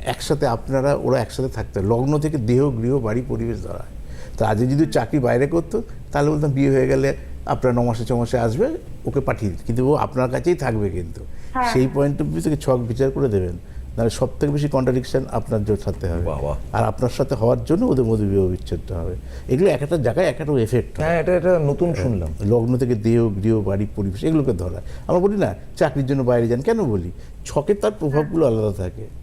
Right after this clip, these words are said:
Speaker 1: এবার ছকের কোন টাইমটা বিয়ের আইডিয়াল টাইম, সেটা একটু বলে দিচ্ছি। ধরুন, দিদিভাই, ধরুন, দেখে দিচ্ছি।
Speaker 3: হ্যাঁ।
Speaker 1: তাও কোন কোন রাশি লগ্ন দেখবেন, সেটাও না সংক্ষেপে বলে দেওয়ার চেষ্টা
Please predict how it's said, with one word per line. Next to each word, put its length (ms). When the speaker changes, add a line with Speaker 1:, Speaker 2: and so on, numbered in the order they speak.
Speaker 1:
এবার 340
ছকের 380
কোন 160
টাইমটা 380
বিয়ের 320
আইডিয়াল 320
টাইম, 260
সেটা 200
একটু 160
বলে 180
দিচ্ছি। 280
ধরুন, 300
দিদিভাই, 260
ধরুন, 320
দেখে 220
দিচ্ছি। 260
Speaker 3:
হ্যাঁ। 240
Speaker 1:
তাও 200
কোন 200
কোন 160
রাশি 240
লগ্ন 260
দেখবেন, 320
সেটাও 260
না 120
সংক্ষেপে 360
বলে 200
দেওয়ার 240
চেষ্টা 320